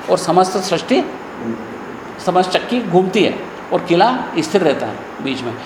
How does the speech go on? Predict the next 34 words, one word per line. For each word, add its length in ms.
ऐसे 320
ही 160
इसलिए 260
उसको 260
भी 100
अच्युत 440
कहते 260
हैं। 100
अच्युत 300
का 100
मतलब 280
होता 220
है 160
जो 400
स्थिर 260
है। 280
तो 120
स्थिर 240
का 100
मतलब 280
होता 220
है 160
एब्सोल्युटली 800
स्थिर, 260
यानी 260
निरपेक्ष 480
रूप 200
से 220
स्थिर। 800
स्थिरता 320
दो 140
तरह 180
की 140
है, 60